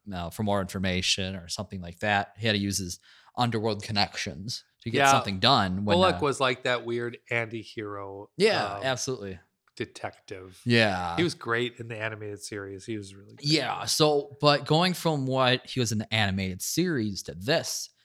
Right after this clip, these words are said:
Speaker 1: he kinda really fell on some hard times after he left. Like, he kinda became more of a, just more of a drunk.
Speaker 2: Yeah.
Speaker 1: And really just this, like, kinda got a little scummy, and he was just really down on himself because he couldn't be working anymore.
Speaker 2: Well, I
Speaker 1: He
Speaker 2: mean,
Speaker 1: didn't know
Speaker 2: what
Speaker 1: what else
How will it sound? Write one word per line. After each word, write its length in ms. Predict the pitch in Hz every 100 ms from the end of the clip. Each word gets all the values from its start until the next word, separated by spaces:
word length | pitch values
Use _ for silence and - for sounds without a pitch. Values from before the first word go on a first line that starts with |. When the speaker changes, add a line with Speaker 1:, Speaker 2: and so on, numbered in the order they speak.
| _
Speaker 1:
he 80 | 147
kinda 240 | 185 117
really 220 | 110 120 107
fell 180 | -
on 160 | 110 101
some 140 | -
hard 220 | 101 117 98
times 380 | 123 127 98
after 280 | 110 98 98
he 140 | 90 87
left. 580 | 90 107 82 - - -
Like, 220 | 85 78
he 80 | -
kinda 260 | 85 101 92
became 300 | 90 - 87
more 180 | 95 120
of 80 |
a, 80 | 139
just 240 | - - -
more 140 | 135
of 80 | 147
a 60 | 98
drunk. 420 | 113 131 127 127 -
Speaker 2:
Yeah. 420 | 156 160 160 123
Speaker 1:
And 400 | 131 139 139 143
really 280 | 147 180 170
just 260 | 147 160 -
this, 260 | 143 - 160
like, 180 | 123 -
kinda 320 | 135 127 127
got 180 | 123 120
a 40 |
little 180 | 123 113
scummy, 560 | - - 175 165 160
and 80 | 147
he 100 | 127
was 200 | 120 117 _ _ _ -
just 180 | 151 -
really 260 | 131 147 113
down 320 | 95 107 110
on 120 | 98
himself 500 | 95 92 - 101 101
because 400 | 104 - 101 95
he 80 | 101
couldn't 420 | - 117 107 95 - _ _
be 360 | - 98 101 98 123 -
working 440 | 113 143 113 87
anymore. 320 | 92 87 90
Speaker 2:
Well, 280 | 139 131 127
I 40 | 131
Speaker 1:
He 40 |
Speaker 2:
mean, 60 | 131
Speaker 1:
didn't 140 | 156 131
know 60 | 143
Speaker 2:
what 40 |
Speaker 1:
what 40 |
else 0 | 139